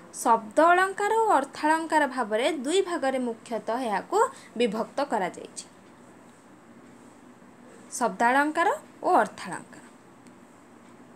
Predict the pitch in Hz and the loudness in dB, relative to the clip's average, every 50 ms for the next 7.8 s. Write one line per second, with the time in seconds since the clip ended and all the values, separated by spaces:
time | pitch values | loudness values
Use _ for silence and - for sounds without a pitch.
0 | - - - - - - - - 247 269 262 254 240 - - 208 - 220 - - | -20 -20 -20 -20 -20 -20 -18 -12 -6 -4 -4 -4 -4 -6 -6 -6 -6 -6 -4 -4
1 | 320 359 349 330 269 247 233 - 285 311 294 311 302 254 226 220 220 220 - 311 | -2 0 0 0 -2 -2 -4 -6 -6 -6 -4 -6 -6 -4 -2 -2 -2 -2 -2 -4
2 | 320 311 320 294 277 285 240 220 214 214 240 208 202 208 302 339 311 247 214 208 | 0 0 0 0 0 -2 -4 -6 -6 -6 -6 -8 -4 -2 0 2 2 4 4 2
3 | 220 247 262 - 254 247 247 247 - 339 349 285 240 226 226 240 226 240 247 254 | 0 -2 0 0 0 0 0 -4 -4 -6 -2 0 0 0 0 0 -2 -4 -4 -4
4 | 254 285 294 277 285 302 294 302 294 294 294 294 277 - 302 277 - 214 175 180 | -2 -2 -4 -2 -4 -4 -2 -2 0 0 -2 -2 -4 -4 -6 -6 -4 -6 -6 -2
5 | 185 208 220 240 269 294 294 302 302 330 381 466 523 - - - - - - 285 | -2 0 0 0 0 -2 0 2 4 6 6 4 4 0 -8 -18 -16 -2 2 4
6 | 302 311 302 - 370 330 285 262 247 233 214 196 185 180 190 - 240 226 226 302 | 4 4 4 2 4 4 4 4 4 0 -2 -2 -2 -2 -2 -4 -4 0 4 4
7 | 311 330 339 339 339 349 339 330 339 339 311 330 330 349 403 | 4 6 4 2 0 0 -2 -2 -2 -4 -2 -2 0 0 0